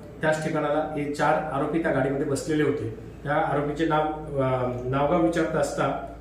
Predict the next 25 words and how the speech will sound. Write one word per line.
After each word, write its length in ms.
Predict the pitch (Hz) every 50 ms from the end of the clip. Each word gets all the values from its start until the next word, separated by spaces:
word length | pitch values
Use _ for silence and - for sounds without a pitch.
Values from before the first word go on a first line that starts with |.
| - - -
त्यामध्ये 540 | 143 143 156 156 156 156 160 170 - - - - - - - -
एक 220 | 156 151 - - 151
अशोक 300 | 147 - - 190 180 165
उर्फ 380 | 160 156 151 165 165 165 165 170 - - - - - - - - -
अक्षय 280 | 147 147 - - 180
राजू 360 | 170 165 151 151 160 156 151
पगारे, 280 | 143 143 151 151 151 151 170 - - - - - - - -
राहणार 340 | 143 147 147 147 151 151 151
साई 220 | - 151 147 151
कॉलनी, 600 | 147 151 147 143 147 147 147 147 151 147 156 - - - - 143
रांजणगाव 500 | 139 139 135 143 156 151 160 165 160 160
रोड, 480 | 156 156 165 160 - - - - -
राहता. 680 | 131 135 131 143 147 - 160 160 185 - - - - - - - 139
दुसरा 500 | 135 139 - - 156 156 151 - - - - - - - - -
समीर 540 | - - - 156 165 180 202 - - - - - -
अक्रम 300 | - - - 156 156 160 160
शेख, 340 | 160 160 170 180 185 - - - - - - - - - - - - - - - -
अ, 60 | 147 143 147 147 147 143 147 147 147 - 160
राहणार 500 | 165 156 147 147 151 160 - 131 131 135
मोमीनपुरा, 580 | 135 139 139 135 165 170 165 160 160 156 151 143 - - - - - - - - - - - - - -
अ, 400 | - 135 135 135 135 131 131 135 131 - - 139
एक 240 | 156 160 165 160 160
मिनार 280 | 165 160 160 165 160 165
मस्जिद 340 | 160 156 156 151 - 127 120
बीड, 440 | 147 160 160 - - - - -